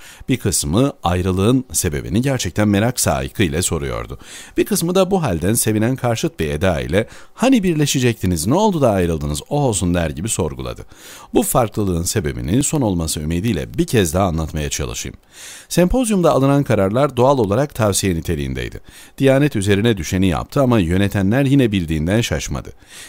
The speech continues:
Yani bayramlarda olsun birleşememenin asıl sebebi siyasi reflekslerdir. Ortada İslam'ı önceleyen bir devlet bulunmadığı için herkes kendi politik çıkarlarını düşünüyor. Sanırım İslam alimleri de bunu yeterince savunma ve kendi halkına anlatma,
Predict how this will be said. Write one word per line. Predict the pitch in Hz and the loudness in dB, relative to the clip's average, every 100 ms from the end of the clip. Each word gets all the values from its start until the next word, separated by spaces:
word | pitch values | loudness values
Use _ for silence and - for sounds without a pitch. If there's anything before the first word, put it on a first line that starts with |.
| - | 2
Yani | 208 110 98 | 4 4 4
bayramlarda | 110 135 143 143 143 | 2 2 2 2 4
olsun | 139 95 - 80 69 | 2 2 0 -4 -2
birleşememenin | 98 98 98 - 147 113 85 71 64 - | -2 2 0 2 4 4 2 -2 -6 -4
asıl | 107 - 175 | 0 4 4
sebebi | - 92 71 82 131 | 2 -2 -2 0 0
siyasi | - 98 80 - 127 | 2 2 2 0 0
reflekslerdir. | 85 - 71 - 73 55 - - - - - - - - | 0 -4 -6 -4 -4 -6 -10 -18 -20 -20 -20 -20 -8 2
Ortada | 147 220 226 | 2 2 0
İslam'ı | 175 - 156 156 175 | 0 0 0 0 0
önceleyen | 120 110 107 104 110 95 | 0 0 2 2 2 2
bir | 87 | 0
devlet | 85 87 - 90 | 0 0 -2 -2
bulunmadığı | 107 104 69 62 58 | 0 2 0 -4 -8
için | 55 - 139 - - - | -6 -2 -2 -4 -18 -6
herkes | - 185 101 107 - - | 0 0 2 -2 -2 -2
kendi | 139 127 151 | 2 4 4
politik | - 113 110 139 | 2 2 2 -2
çıkarlarını | - - 90 80 82 110 | -4 0 2 2 2 2
düşünüyor. | 78 - 62 64 | 0 -6 -6 -4
Sanırım | - 147 170 147 | 0 2 2 0
İslam | 131 160 143 | -2 -2 0
alimleri | 104 90 90 98 87 | 0 0 2 2 0
de | 73 | -2
bunu | 107 | 0
yeterince | 104 104 131 170 143 | 0 0 0 0 0
savunma | - 135 147 160 | 0 0 2 2
ve | 139 | 0
kendi | 135 131 131 | 0 0 2
halkına | 147 101 90 92 71 | 2 0 0 -2 -2
anlatma, | 71 76 69 - 113 | -4 -6 -6 0 0